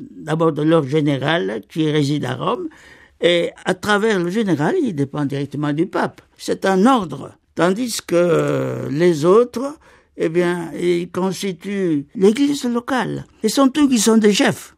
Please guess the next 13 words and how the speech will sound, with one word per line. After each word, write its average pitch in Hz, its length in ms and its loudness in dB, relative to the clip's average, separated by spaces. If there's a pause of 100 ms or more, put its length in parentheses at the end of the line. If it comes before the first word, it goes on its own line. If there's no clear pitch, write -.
(180)
Et 190 60 -2
sont 233 320 2
eux 240 80 2
qui 220 480 0
organisent 208 920 4
toute 370 240 -2
la 202 160 -2
vie 220 180 -6
de 170 80 -8
l'église. 151 640 -4 (300)
C'est 196 220 0
ainsi 190 340 2
que, 160 400 -2